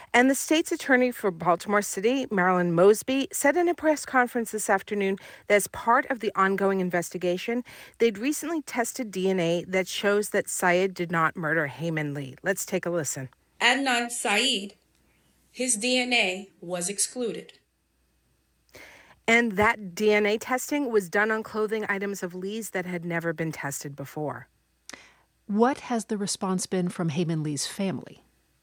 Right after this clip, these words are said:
Speaker 1: Well, it's been very painful for them this time.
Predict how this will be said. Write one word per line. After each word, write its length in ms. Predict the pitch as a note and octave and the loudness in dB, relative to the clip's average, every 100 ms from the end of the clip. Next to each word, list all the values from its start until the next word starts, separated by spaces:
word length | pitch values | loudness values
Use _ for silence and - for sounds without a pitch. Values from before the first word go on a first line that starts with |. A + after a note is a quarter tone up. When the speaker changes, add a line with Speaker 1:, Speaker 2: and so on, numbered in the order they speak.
| _ _ _ _ _ _ _ - - - - - - | _ _ _ _ _ _ _ -20 -20 -18 -20 -16 -2
Speaker 1:
Well, 360 | G#3 C4+ E4 - | 4 6 6 2
it's 200 | B3+ - | -2 2
been 260 | A3 G#3+ | 0 0
very 680 | F#3 F#3 A3+ B3 C4+ C4+ - | 0 4 4 4 0 -4 -6
painful 460 | - G3+ G#3 G#3+ C4+ | -10 -8 -6 -6 -8
for 200 | - C4+ | -4 -4
them 220 | C4+ C#4 | -2 -2
this 180 | C#4 - | -2 -4
time. 380 | - C4 C4+ | -6 -4 -2